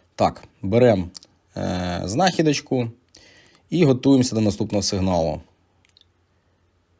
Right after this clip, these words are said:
Щось тут в цій ямі є. Трошки вже похолодало. Бачите, темно. Так, і в нас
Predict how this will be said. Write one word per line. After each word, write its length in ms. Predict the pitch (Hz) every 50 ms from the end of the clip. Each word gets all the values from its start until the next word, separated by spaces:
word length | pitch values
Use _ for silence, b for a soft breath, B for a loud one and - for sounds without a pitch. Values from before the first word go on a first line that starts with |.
| _ _ _ _
Щось 420 | - - - - 139 151 143 -
тут 260 | - - 143 131 131 -
в 80 | -
цій 180 | - - - 127
ямі 340 | 123 120 120 120 120 117 110
є. 340 | 101 95 92 85 71 - - _ _ _ _ _ - _ _ _ _ _ _ _ _ _ _ _ _ _ _ _ _ _ _ _ _ _ _ _ _ - - -
Трошки 240 | - 107 101 - -
вже 140 | 101 98 95
похолодало. 720 | - - - - 107 107 107 123 135 135 127 117 107 92 - - _ _ _ _ _ _ _ _ b b b b b b b b -
Бачите, 320 | - 101 98 98 - 98 87
темно. 480 | - - 127 135 127 120 110 101 92 90 _ _ _ _ _ _ _ _ _ _ - _ _ _ _ _ _ _ _ _ _ _ _ _ _ _ _ _ _ -
Так, 400 | - 117 110 104 98 95 95 - -
і 200 | 139 139 151 151
в 100 | 135 127
нас 480 | 127 135 143 151 147 - - - -